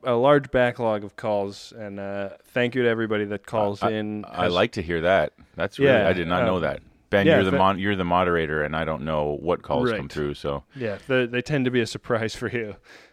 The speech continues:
Speaker 1: Um, but, uh, I, we
Speaker 2: Yeah.
Speaker 1: really appreciate everybody that's called in. I'm just getting these two out of the way so that we can get back to our normal programming and never talk about my wedding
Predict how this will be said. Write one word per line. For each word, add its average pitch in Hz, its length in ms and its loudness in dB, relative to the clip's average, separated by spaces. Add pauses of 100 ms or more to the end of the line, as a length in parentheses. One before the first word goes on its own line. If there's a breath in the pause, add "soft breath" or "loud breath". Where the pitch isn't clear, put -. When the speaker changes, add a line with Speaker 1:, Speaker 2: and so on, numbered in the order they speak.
(160 loud breath)
Speaker 1:
Um, 110 520 0 (320)
but, 117 200 4
uh, 107 340 2
I, 117 140 2
we 120 220 0
Speaker 2:
Yeah. 120 100 6
Speaker 1:
really 139 240 6
appreciate 127 360 0
everybody 113 300 2
that's 107 160 -4
called 110 320 0
in. 104 220 -2
I'm 101 200 -6
just 107 220 -8
getting 123 220 -2
these 110 180 -2
two 120 220 2
out 107 180 4
of 107 80 0
the 107 80 2
way 107 300 2
so 110 240 -4
that 101 240 -6
we 110 100 -6
can 110 160 -14
get 104 220 -8
back 101 280 -2
to 117 120 -4
our 98 160 0
normal 110 360 -2
programming 104 680 0
and 98 160 -4
never 110 240 2
talk 104 240 0
about 101 260 0
my 98 140 -4
wedding 98 400 -4